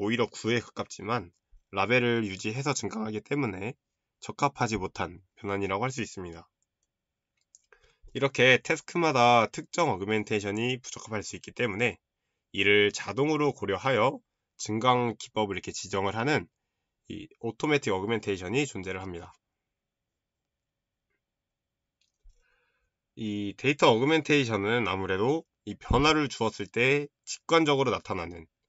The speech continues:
엔엘피와 컴퓨터 비전 분야에 치중되어서 연구가 되어져 왔는데요. 이 비교적으로 연구가 덜 된 분야로는 먼저 태블러 데이터입니다. 이 태블러 데이터는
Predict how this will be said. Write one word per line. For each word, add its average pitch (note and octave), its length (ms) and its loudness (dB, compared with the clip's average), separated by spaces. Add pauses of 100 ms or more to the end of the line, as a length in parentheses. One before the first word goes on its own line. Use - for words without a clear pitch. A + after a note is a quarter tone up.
(440)
엔엘피와 A#2+ 640 2
컴퓨터 D#3 400 -4
비전 G#2 300 -4
분야에 F2+ 400 -6
치중되어서 C3 560 -2
연구가 F2+ 520 -4
되어져 G2+ 300 -4
왔는데요. F2+ 460 -4 (960)
이 G2 760 -6 (260)
비교적으로 D3+ 540 2
연구가 A2+ 320 2
덜 A#2+ 260 -2
된 A#2 220 0
분야로는 F#2 680 -4 (420)
먼저 F2+ 600 -4 (180)
태블러 F#3 360 4
데이터입니다. F#2+ 600 -6 (280)
이 G2+ 120 -8
태블러 E3+ 400 -2
데이터는 A2 800 0